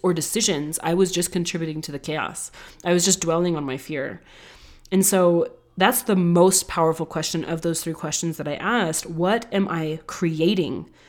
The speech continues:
Right? I wanna create solutions. I wanna create peace. I wanna create hope. I wanna create ideas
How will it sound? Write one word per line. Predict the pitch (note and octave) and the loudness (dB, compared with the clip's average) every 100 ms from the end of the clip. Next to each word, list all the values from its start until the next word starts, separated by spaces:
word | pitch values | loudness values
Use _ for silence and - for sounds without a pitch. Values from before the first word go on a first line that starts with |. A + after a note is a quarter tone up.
| - - - | -20 -18 -4
Right? | E3 - | -2 2
I | F#3 | 4
wanna | A#3 G#3 E3+ | 6 4 2
create | - E3 - | -2 -4 -2
solutions. | - D3+ F#3+ G3+ D3 A#2+ A#2+ | -4 0 0 2 0 -4 -2
I | E3+ | 2
wanna | G3+ F3+ | 4 2
create | - D#3+ - - | 0 -6 -6 -8
peace. | - A3 D3+ - - | -2 -2 -2 -4 0
I | F3+ | 4
wanna | G3+ F#3 | 6 4
create | - F3 D3 - | 0 -2 -2 -4
hope. | - A#3 D#3 - | 4 4 4 2
I | F3+ | 2
wanna | G3+ F#3+ E3+ | 4 4 0
create | - E3+ D#3 - D#3 | -4 -2 -2 -4 -6
ideas | D3+ F#3 A3+ C#3+ D2+ D#3+ | -8 -2 0 0 -4 -6